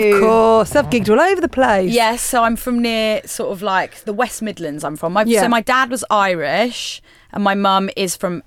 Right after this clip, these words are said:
Speaker 2: Essex.
Speaker 1: Mm-hmm.
Speaker 2: And, but my dad moved to Birmingham when he was, like, eighteen. And then, uh, my parents met in London 'cause they both went to uni in London. So it's all very mishmash. But yeah,
Speaker 1: Mm.
Speaker 2: then we, we settled in the West Midlands where most of my dad's family were from.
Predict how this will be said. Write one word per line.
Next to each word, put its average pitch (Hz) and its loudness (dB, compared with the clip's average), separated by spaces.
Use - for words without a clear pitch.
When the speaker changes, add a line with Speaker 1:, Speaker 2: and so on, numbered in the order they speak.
Speaker 2:
Essex. - -8
Speaker 1:
Mm-hmm. 208 -4
Speaker 2:
And, 180 -2
but - -4
my 196 0
dad 202 -2
moved 190 -4
to 170 -14
Birmingham 185 -2
when 160 -8
he 165 -8
was, 165 -10
like, 165 -2
eighteen. 160 -8
And 175 -6
then, 160 -4
uh, 156 -2
my 170 -2
parents 165 -6
met 165 -6
in 165 -12
London 170 -10
'cause - -18
they 160 -12
both 165 -10
went 147 -10
to 165 -12
uni 151 -12
in 156 -12
London. 143 -10
So - -12
it's - -14
all 233 -6
very 180 -2
mishmash. 170 -6
But - -8
yeah, 226 -2
Speaker 1:
Mm. 190 -4
Speaker 2:
then 180 -4
we, 175 -8
we 180 -10
settled 170 -6
in 156 -10
the 160 -8
West 165 -6
Midlands 170 -10
where 165 -2
most 175 -4
of 165 -10
my 160 -6
dad's 160 -4
family 160 -6
were 151 -14
from. 147 -12